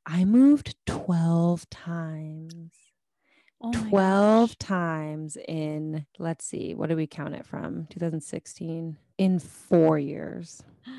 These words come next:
Speaker 1: But five, five years, but really four.
Speaker 2: Wow. That's a lot of
Speaker 1: <laughs> And we finally
Speaker 2: moving.
Speaker 1: bought new plates. Anyway, <laughs> more shallow bowls for me.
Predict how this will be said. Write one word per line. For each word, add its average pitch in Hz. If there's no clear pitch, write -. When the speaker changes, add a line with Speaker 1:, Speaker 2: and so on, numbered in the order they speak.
Speaker 1:
But 165
five, 165
five 208
years, 156
but -
really 156
four. -
Speaker 2:
Wow. 208
That's 226
a 359
lot -
of 226
Speaker 1:
<laughs> -
And 214
we 196
finally 220
Speaker 2:
moving. 190
Speaker 1:
bought 247
new 302
plates. -
Anyway, 220
<laughs> -
more 403
shallow 392
bowls 311
for 359
me. 262